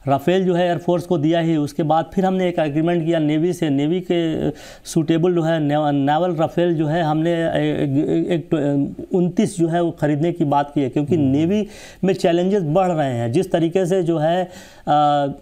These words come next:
Speaker 1: उम, कहते हैं कि ट्वेंटी फर्स्ट सेंचुरी जो है न, मैरीटाइम सेंचुरी है, वहाँ पे ट्रेड जाएगा। हमारा जो है, हमने जो है नई, अ, ट्रेड पॉलिसी जो बनाई है टू थाउजेंड ट्वेंटी थ्री में, एक टारगेट रखा है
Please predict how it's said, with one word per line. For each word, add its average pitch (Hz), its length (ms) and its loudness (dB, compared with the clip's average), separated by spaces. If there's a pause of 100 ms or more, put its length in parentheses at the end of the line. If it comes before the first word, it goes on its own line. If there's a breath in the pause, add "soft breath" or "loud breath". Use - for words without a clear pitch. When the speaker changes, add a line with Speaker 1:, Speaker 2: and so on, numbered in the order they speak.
(160)
Speaker 1:
उम, 143 440 2 (160)
कहते 165 220 0
हैं 180 120 0
कि - 60 0
ट्वेंटी 170 280 0
फर्स्ट - 240 0
सेंचुरी 180 360 0
जो 175 100 0
है 185 100 0
न, 160 340 0
मैरीटाइम 156 440 0
सेंचुरी 170 460 0
है, 165 160 0
वहाँ 156 220 -2
पे 160 140 -2
ट्रेड 165 360 0
जाएगा। 147 420 0
हमारा 151 320 0
जो 160 180 -2
है, 165 220 -2 (340 loud breath)
हमने 165 240 2
जो 170 100 0
है 170 60 2
नई, 160 300 0
अ, 165 160 -12
ट्रेड 151 540 -2
पॉलिसी 151 440 0
जो 151 120 0
बनाई 139 340 0
है 170 100 0
टू 170 140 -2
थाउजेंड 147 380 -2
ट्वेंटी 151 260 0
थ्री 151 240 0
में, 160 200 0
एक 156 140 -6
टारगेट 151 400 0
रखा 165 320 0
है 175 220 0